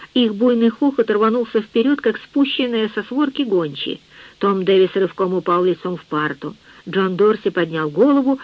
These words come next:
и неуверенно присоединил к их веселью свой рассеянный пронзительный смех.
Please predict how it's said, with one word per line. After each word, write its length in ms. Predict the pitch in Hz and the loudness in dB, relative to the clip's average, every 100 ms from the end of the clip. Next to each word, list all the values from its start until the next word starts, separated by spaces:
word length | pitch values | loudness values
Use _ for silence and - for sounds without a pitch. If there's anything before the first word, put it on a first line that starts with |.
| - | -6
и 120 | - 208 | -2 0
неуверенно 640 | 190 180 160 262 285 262 | 2 2 2 2 2 0
присоединил 720 | 226 214 220 202 202 233 254 | -2 0 2 2 2 0 -2
к 80 | 226 | -2
их 140 | 202 | -2
веселью 420 | 180 165 294 269 262 | -2 0 0 0 -2
свой 240 | 202 226 | 2 4
рассеянный 600 | 202 160 - 277 302 285 | 4 0 0 2 2 0
пронзительный 640 | 277 165 151 170 190 180 165 - | -4 -6 -6 -6 -4 -4 -8 -10
смех. 220 | 135 | -12